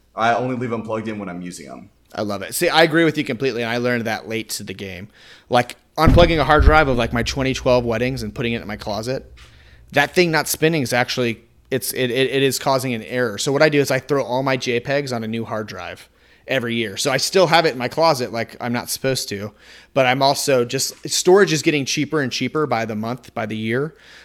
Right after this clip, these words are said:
Speaker 2: So what I do is I just keep getting bigger hard drives. So, like, once I fill up a two terabyte hard drive of wedding J pegs,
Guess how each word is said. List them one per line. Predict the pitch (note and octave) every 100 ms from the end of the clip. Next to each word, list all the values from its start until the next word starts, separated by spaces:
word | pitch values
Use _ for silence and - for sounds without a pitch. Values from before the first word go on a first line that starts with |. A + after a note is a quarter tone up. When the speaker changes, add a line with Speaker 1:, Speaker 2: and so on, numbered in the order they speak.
| -
Speaker 2:
So | - - D3+ C3 B2 B2
what | C#3 D3
I | D3
do | D3
is | B2+
I |
just | A#2 -
keep | D3 A#2+
getting | C3 B2
bigger | C3 B2+ B2
hard | C3+ C3 A#2
drives. | F#2+ F2 F#2 - -
So, | C3 G#2+
like, | G#2+
once | C3+ C3
I | B2+
fill | D#3
up | C3+
a | A2
two | - D#3
terabyte | D#3 D3+ D3 C#3+
hard | C3 C#3
drive | C#3+ C#3
of | G#2
wedding | A#2 B2 C3+
J | B2+ B2+
pegs, | D#3 D#3 F3 - -